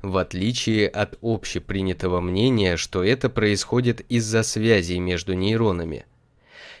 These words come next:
Теория заявляет, что сознание — это фундаментальный аспект реальности, что он существует и структурирован, специфичен,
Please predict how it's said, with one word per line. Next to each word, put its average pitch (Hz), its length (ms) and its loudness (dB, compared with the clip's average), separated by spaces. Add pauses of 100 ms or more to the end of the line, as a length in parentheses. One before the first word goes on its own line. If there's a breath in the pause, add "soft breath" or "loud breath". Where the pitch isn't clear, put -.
(120)
Теория 95 600 4
заявляет, 90 760 2
что - 240 -2
сознание — 98 960 2
это 117 280 2
фундаментальный 107 1080 0
аспект 95 480 -2
реальности, 95 840 0 (360 loud breath)
что 98 320 0
он 98 120 2
существует 95 1040 0
и 104 80 -4
структурирован, 107 1080 0
специфичен, 101 1080 -4